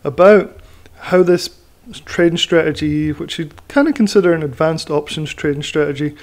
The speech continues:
how it works, all the details about it, in his free webinar. I'll put that link to the free webinar, uh, below the,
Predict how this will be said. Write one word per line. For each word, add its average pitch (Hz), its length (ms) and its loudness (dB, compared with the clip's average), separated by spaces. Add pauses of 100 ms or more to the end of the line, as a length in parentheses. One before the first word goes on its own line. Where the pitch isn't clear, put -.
(340)
how 226 100 6
it 247 100 6
works, 190 460 4
all 175 160 2
the 170 100 0
details 165 400 0
about 147 380 0
it, 151 80 -4 (840)
in 196 140 4
his 202 140 4
free 185 180 0
webinar. 147 560 2 (400)
I'll 165 80 4
put 269 240 0
that 226 140 4
link 196 220 4
to 175 100 -8
the 170 80 -2
free 180 160 -4
webinar, 156 640 0 (360)
uh, 147 180 -4
below 156 340 2
the, 147 300 0